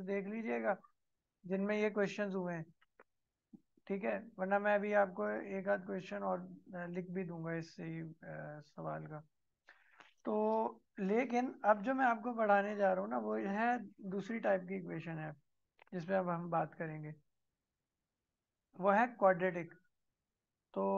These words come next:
quadratic equation में और इसमें linear equation में फ़र्क क्या है, मैंने आपको पहले बताया कि भाई linear equation जब भी होगी power वन होगी X और वाई की, और इसके अंदर जो है वो श-, जब आप इसको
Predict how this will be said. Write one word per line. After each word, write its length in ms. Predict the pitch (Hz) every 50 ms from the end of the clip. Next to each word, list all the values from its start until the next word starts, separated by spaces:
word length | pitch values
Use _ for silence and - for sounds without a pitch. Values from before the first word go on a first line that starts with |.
| 196 196 196 196 202 202 196 196 _ _ _ _ _ _ _ _ _ _ _ _ _ _ _ _ _ _ _ _ _ _ _ _ _ _ _ _ _ _ _ _ _ - -
quadratic 480 | 190 196 196 196 - 247 349 349 330
equation 460 | 311 254 233 240 240 233 240 262 262 262
में 240 | 262 262 262 269
और 220 | - 254 233 233 226
इसमें 440 | 226 226 226 247 233 220 190 190 190
linear 420 | 190 190 202 214 220 240 247 240
equation 380 | 240 214 208 208 202 - 226 214
में 140 | 226 240 226
फ़र्क 300 | - - 196 190 180 185 -
क्या 120 | 214 220
है, 60 | 226
मैंने 200 | 226 220 214 214
आपको 240 | 208 208 202 220 214
पहले 240 | 202 190 185 196 196
बताया 320 | 196 185 180 202 208 214 220
कि 100 | 214 214
भाई 180 | 202 226 233 233 226 _ _ _ _ _ _ _ _ _ -
linear 440 | 196 190 196 208 214 220 240 254 254
equation 460 | 247 214 226 226 214 220 233 233 233
जब 180 | 214 208 196 196
भी 100 | 226 226
होगी 280 | 226 220 214 214 233
power 380 | 220 202 208 196 190 196 214 214
वन 200 | 196 208 208 214
होगी 320 | 214 214 214 208 220 220 226 226 - - - 202
X 260 | 202 180 - - -
और 100 | 190 202
वाई 240 | 196 196 202 208 196
की, 200 | 190 208 220 226 - - _ _ _ - - _ _ _ _ - -
और 200 | 208 202 208 208
इसके 220 | 202 - - 233
अंदर 280 | 220 214 214 214 226 214
जो 120 | 196 214
है 120 | 208 208 208
वो 180 | 202 220 220 220
श-, 120 | - - - _ _ - -
जब 220 | 175 185 196 190
आप 160 | 208 208 190
इसको 260 | 208 190 - - 220